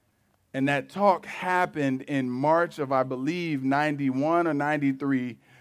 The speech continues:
when there was an image of Rodney King being attacked on the screen. All I remember was I was thirteen or fourteen years old, and I saw it, and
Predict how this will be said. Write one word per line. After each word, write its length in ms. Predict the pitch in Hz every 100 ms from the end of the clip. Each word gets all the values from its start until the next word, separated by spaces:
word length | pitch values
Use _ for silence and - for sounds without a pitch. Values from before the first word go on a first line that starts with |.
| -
when 560 | 120 131 131 127 123 120 _ _ _ _ _ 113
there 220 | 127 131
was 100 | 127
an 160 | 123 107
image 420 | 170 180 180 151 -
of 160 | 135 117
Rodney 680 | 117 120 131 143 156 160 147
King 720 | 143 - 139 117 107 104 104 - _ _ _ _ _ -
being 220 | 135 131
attacked 720 | 110 - 143 120 104 - - _ _
on 160 | 120 117
the 80 | 107
screen. 360 | - 117 87 92 - - - - - - _ _ _ _ _ _ _ - _
All 220 | - 127 151
I 80 |
remember 340 | 156 156 151 135
was 140 | 120
I 120 | 147
was 160 | 135 -
thirteen 500 | - 151 160 175 147
or 80 | 135
fourteen 600 | - 160 147 - 156 147
years 280 | 135 131 135
old, 400 | 139 123 113 107 - -
and 140 | 127
I 120 | 107
saw 480 | 104 - - 175 147
it, 180 | 120 104 - - - _
and 440 | 131 120 120 117